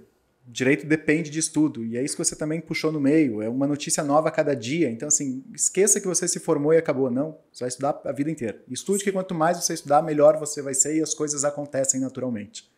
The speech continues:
Basta ter uma qualidade no, no seu trabalho que você apresenta ao cliente. E se tiverem também, não sei, quem ouve podcast, certamente não são só advogados também, mas clientes, et cetera, confiem nos seus advogados, né?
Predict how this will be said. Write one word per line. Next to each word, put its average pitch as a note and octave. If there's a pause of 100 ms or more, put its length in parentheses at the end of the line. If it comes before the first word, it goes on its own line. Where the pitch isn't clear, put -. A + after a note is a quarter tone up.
(220)
Basta C3+
ter D3
uma C#3 (220)
qualidade A#2+ (200)
no, B2
no A#2
seu A2+
trabalho A2
que A2+
você -
apresenta A2
ao G#2
cliente. G#2 (720)
E D#3+
se -
tiverem E3
também, C#3+
não C3+
sei, C#3
quem B2
ouve B2
podcast, C#3
certamente C3
não B2+
são C3
só -
advogados A#2+
também, C3+
mas A#2+
clientes, B2+
et A#2+
cetera, C#3+
confiem G3
nos E3+
seus C#3
advogados, A2
né? A2